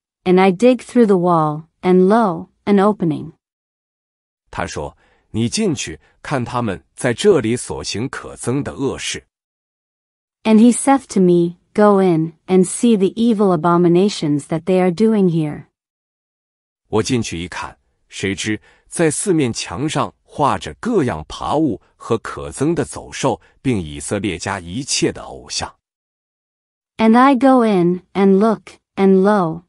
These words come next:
Speaker 1: every form of creeping thing, and detestable beast, and all the idols of the house of Israel, graved on the wall, all round about.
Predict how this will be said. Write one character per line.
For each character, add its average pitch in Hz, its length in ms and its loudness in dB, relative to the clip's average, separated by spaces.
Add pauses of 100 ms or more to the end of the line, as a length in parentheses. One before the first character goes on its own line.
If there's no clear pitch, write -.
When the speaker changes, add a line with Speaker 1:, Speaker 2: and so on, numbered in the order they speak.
(200)
Speaker 1:
every 226 320 4
form 196 340 2
of 160 140 -2
creeping 202 480 0
thing, 156 400 -6 (300)
and 185 140 4
detestable 185 640 0
beast, 151 420 -4 (100)
and 185 160 -2
all 226 200 4
the 254 240 2
idols 175 360 2
of 160 100 -4
the 156 160 -2
house 196 300 0
of 156 100 -4
Israel, 165 640 -4
graved 202 480 4
on 180 80 4
the 170 80 4
wall, 165 460 0 (140)
all 208 280 4
round 202 300 2
about. 147 460 -8